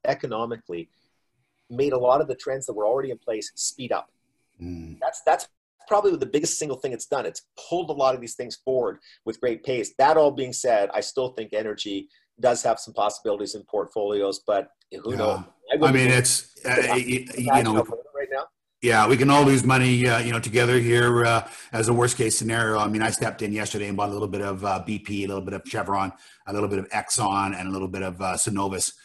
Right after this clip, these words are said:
Speaker 2: uh, you know, just because they're, the prices are so compressed and, and
Speaker 1: Well, they are.
Speaker 2: and
Speaker 1: And to, and to your credit, I mean,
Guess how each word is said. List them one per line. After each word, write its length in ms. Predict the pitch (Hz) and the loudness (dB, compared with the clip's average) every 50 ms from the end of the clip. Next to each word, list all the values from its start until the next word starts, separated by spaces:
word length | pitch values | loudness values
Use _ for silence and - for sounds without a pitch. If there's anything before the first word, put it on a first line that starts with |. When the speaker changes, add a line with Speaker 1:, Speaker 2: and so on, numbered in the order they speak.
| - - - - _ _ _ - - | -20 -20 -20 -20 _ _ _ -6 -2
Speaker 2:
uh, 380 | 98 95 95 95 95 95 98 - | 0 2 2 2 2 2 0 -2
you 120 | 104 104 | -4 -4
know, 100 | 98 95 | -4 -4
just 180 | 92 107 107 - | -4 -6 -6 -8
because 360 | - 95 - 117 101 95 90 | -8 -6 -4 -2 -2 -2 -2
they're, 280 | 98 95 92 92 95 90 - | -2 -2 -2 -2 -4 -6 -8
the 60 | 117 | -8
prices 360 | - 107 107 110 - - - | -4 -4 -2 -2 -4 -4 -4
are 80 | 95 87 | -6 -4
so 260 | - - - 123 117 | -2 2 2 2 2
compressed 640 | - - 101 90 - 95 95 90 90 - - - | 2 -2 -8 -6 -4 -4 -4 -4 -4 -6 -10 -10
and, 180 | 90 85 87 90 - | -12 -12 -12 -14 -12
and 160 | 92 90 90 | -12 -8 -4
Speaker 1:
Well, 80 | - 139 | 0 2
they 120 | 143 143 | 4 6
are. 100 | 139 131 | 6 6
Speaker 2:
and 100 | 131 135 | 6 6
Speaker 1:
And 80 | 143 143 | 4 2
to, 160 | - 170 - | 0 2 2
and 160 | 151 156 151 143 | 2 2 0 0
to 80 | 160 | 0
your 140 | 175 185 165 | 0 0 0
credit, 460 | - - 143 147 147 143 123 101 - - | 0 2 2 4 4 4 4 2 0 0
I 100 | - 120 | -2 -2
mean, 360 | 120 123 123 127 127 123 123 | -2 -4 -8 -8 -8 -8 -10